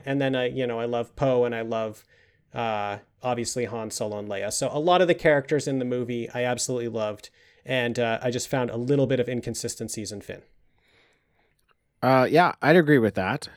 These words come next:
Speaker 2: The thing with Finn is, wh-, why, why did he have that moment where he's like,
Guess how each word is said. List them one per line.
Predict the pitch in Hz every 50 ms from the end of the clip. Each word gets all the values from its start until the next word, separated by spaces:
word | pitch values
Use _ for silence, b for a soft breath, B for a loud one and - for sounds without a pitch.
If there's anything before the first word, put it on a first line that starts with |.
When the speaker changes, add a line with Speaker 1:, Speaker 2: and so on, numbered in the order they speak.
| b b b b b
Speaker 2:
The | - 151
thing | 151 - 220 247 262
with | 254 226 - -
Finn | - - 160 180 165 131 117 110 78
is, | 95 120 123 120 120 120 117 - - - - - _ _ _ _ _ _ _ _ _ _ _ _ _ _ _ _ _ _
wh-, | - 120 -
why, | - 123 131 113 120 127 143 147 -
why | - 123 127 139 156
did | 165 185 180 165
he | 160 160
have | 170 156 143 135 135 131
that | 135 127 104 90
moment | 117 123 127 127 117 104 92 90
where | 107 113
he's | 113 113 113 107
like, | 117 101 95 98 90 -